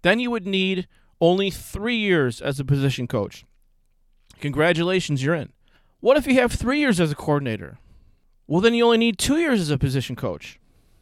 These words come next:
If you've got four years experience as a coordinator, you're in.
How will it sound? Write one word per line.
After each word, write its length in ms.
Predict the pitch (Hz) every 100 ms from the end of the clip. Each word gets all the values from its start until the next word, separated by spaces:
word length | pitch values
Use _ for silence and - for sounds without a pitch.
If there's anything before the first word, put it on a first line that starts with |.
| _ _ _ _ _ _ _ _ _ _ _ _ _ _ _ _ _ _ _ _ _ _ _ _ _ _ _ -
If 140 | 170
you've 160 | 185 160
got 260 | 185 180 -
four 300 | - 214 226
years 240 | 226 202
experience 420 | 202 - 202 202
as 120 | 196
a 40 | 180
coordinator, 680 | - 190 185 180 175 175 160 _ _
you're 220 | - 156 156
in. 220 | 107